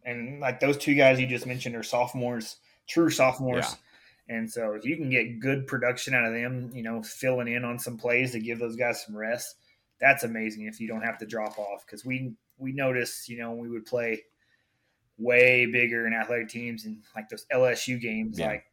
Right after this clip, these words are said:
Speaker 1: they just killed us on rotating d-, guys and never dropping off. So if you can start to build that depth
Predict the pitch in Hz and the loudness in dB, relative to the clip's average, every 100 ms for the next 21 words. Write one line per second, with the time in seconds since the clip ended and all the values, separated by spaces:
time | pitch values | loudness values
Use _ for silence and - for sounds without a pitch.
0 | - 143 135 - - 131 123 113 120 117 | -6 -4 -4 -6 -4 0 0 0 -2 -4
1 | 113 113 123 120 120 117 110 110 - - | -2 0 0 0 -4 -2 -4 -6 -10 -6
2 | 120 120 117 113 113 113 110 107 113 107 | -2 0 -2 -4 -4 -4 -4 -4 -2 -2
3 | 104 110 110 104 - - 104 113 131 147 | -4 -2 -2 -4 -8 -8 -8 -8 -8 -8
4 | 131 139 131 113 113 123 127 117 110 123 | -6 -4 -4 -4 -2 0 2 0 4 6
5 | 113 - - | 6 2 -12